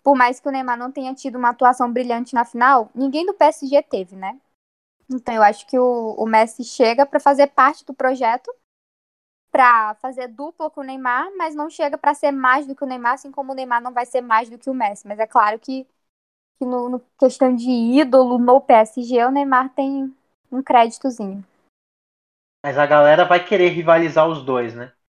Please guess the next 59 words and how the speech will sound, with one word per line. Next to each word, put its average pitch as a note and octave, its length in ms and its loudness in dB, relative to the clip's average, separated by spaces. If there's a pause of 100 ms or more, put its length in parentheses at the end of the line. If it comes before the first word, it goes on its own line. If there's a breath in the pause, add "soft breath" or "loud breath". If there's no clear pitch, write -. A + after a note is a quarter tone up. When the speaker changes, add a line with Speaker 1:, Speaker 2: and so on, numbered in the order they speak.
(100)
Speaker 2:
Rivalizar C#3 400 2
Speaker 1:
Com F4+ 60 8
Speaker 2:
naquele A4+ 240 4
Speaker 1:
certeza. - 180 -6
Speaker 2:
sentido, D#3 260 -4
né? C3+ 220 -6 (240)
De B2+ 100 -10
quem D#3+ 220 0
é D#3+ 40 4
o D#3+ 80 0
melhor, C#3+ 600 6
de C3 140 -10
quem. C#3+ 260 -8 (420 soft breath)
É, D#3+ 240 -4
é D#3 40 8
uma F#3+ 120 6
coisa G3 200 0
que A3+ 40 2
acontecia A3 380 0
na A#3 120 0
época A3+ 200 -4
dos G#3+ 180 -6
Galácticos G3+ 600 2
no G3 60 -4
Real G3 180 2
Madrid, E3 400 -2
né? D3+ 100 -4
Quem G#3 200 0
é - 20 4
o G3+ 80 2
melhor? D#3+ 320 4
É B2 60 2
o B2+ 40 -2
Zidane, E3+ 520 2
é D#3 40 2
o E3+ 60 2
Ronaldo, D3+ 540 2
é C#3 40 4
o C3+ 60 0
Figo, D3 400 -4
é - 20 6
o C3+ 80 0
Beckham? D3+ 440 0 (600)
Eu D3+ 140 4
acho F3 180 2
que G3+ 120 -2
no, F#3+ 200 2
no F3+ 80 -2
P F#3 140 4
S F#3 220 4
G E3+ 120 0
não A3+ 120 0
vai G#3 160 6
ser A3 120 -2
diferente. F3 540 -4
Vai C3 160 0
ser D3 400 -2
aí. E3 480 0 (240 soft breath)
Tem, F3 400 0